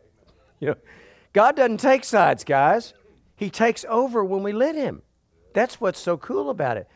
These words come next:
When I began pastoring to this little group, to Paul and Wendy and Sue and Betty and Tim and Big Rick and Donnie, and who am I leaving out? That's about it. I decided that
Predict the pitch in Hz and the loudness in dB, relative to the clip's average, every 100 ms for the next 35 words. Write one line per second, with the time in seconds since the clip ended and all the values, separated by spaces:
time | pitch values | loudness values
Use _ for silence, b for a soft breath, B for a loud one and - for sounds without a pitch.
0 | b b b 175 208 254 247 233 220 - | b b b 2 4 2 2 2 2 2
1 | 208 214 - 254 202 175 190 208 208 180 | 4 4 0 -6 -4 0 0 2 2 2
2 | 175 190 208 - 139 - 175 185 185 143 | 2 4 4 -2 -10 2 6 6 6 2
3 | 117 175 185 185 180 - b b b 87 | -2 0 2 2 2 -4 b b b -16
4 | - 196 190 190 175 b b 110 107 180 | 0 4 6 6 2 b b -12 2 4
5 | 190 185 185 - 95 - 190 190 190 156 | 4 2 -4 -8 -14 -2 2 2 0 -2
6 | 107 170 185 170 180 185 - 110 104 160 | -4 -2 0 2 2 2 -2 -10 -2 2
7 | 180 185 180 _ _ _ _ - 117 160 | 2 0 -6 _ _ _ _ -12 -6 -4
8 | 160 165 170 165 180 185 _ _ _ _ | -2 -4 -4 -4 -4 -6 _ _ _ _
9 | _ - - 147 147 170 147 - _ _ | _ -18 -6 -2 0 -2 -4 -8 _ _
10 | _ _ _ _ _ _ _ _ _ _ | _ _ _ _ _ _ _ _ _ _
11 | _ _ 156 202 240 - 208 185 185 180 | _ _ 2 2 0 0 4 6 4 0
12 | 147 151 | -2 -6